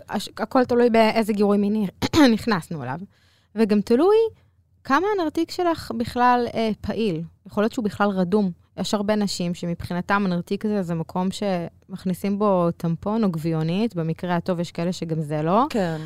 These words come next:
Speaker 1: ונכנס לשם זין אולי פעם בשבוע, פ-, פעם בחודש, וזהו.
Speaker 2: ובדרך כלל בשביל לרצות את הבן זוג.
Speaker 1: בדיוק.
Speaker 2: מהמם.
Speaker 1: ואז כל האזור בעצם הוא רדום, אין לו איזושהי תשומת לב,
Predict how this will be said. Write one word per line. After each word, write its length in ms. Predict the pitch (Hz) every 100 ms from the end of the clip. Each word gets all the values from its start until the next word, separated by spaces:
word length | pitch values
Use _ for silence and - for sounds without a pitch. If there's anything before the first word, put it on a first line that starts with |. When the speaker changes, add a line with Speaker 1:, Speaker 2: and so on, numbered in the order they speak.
| 165 -
Speaker 1:
ונכנס 380 | 220 269 392 381
לשם 220 | 381 277
זין 300 | 254 277 254
אולי 200 | 202 185
פעם 220 | 180 185 180
בשבוע, 420 | 170 185 214 240
פ-, 120 | - 170 170
פעם 180 | 170 170
בחודש, 420 | 156 - 262 294
וזהו. 300 | 214 208 175 143 _ _ _ _ _ -
Speaker 2:
ובדרך 340 | 233 240 233
כלל 120 | 247
בשביל 240 | 220 202 202
לרצות 380 | 180 - 180 -
את 100 | 165
הבן 200 | 156 156
זוג. 220 | 143 151
Speaker 1:
בדיוק. 680 | 214 208 196 190 175 151 - -
Speaker 2:
מהמם. 120 | 190 165 185
Speaker 1:
ואז 220 | 240 269
כל 180 | 233 214
האזור 280 | 202 190
בעצם 420 | 180 170 - 202 196 -
הוא 200 | 185 165
רדום, 300 | 165 214 156
אין 140 | - 185
לו 80 | 190
איזושהי 320 | 175 - 160
תשומת 400 | - 175 170 -
לב, 200 | 147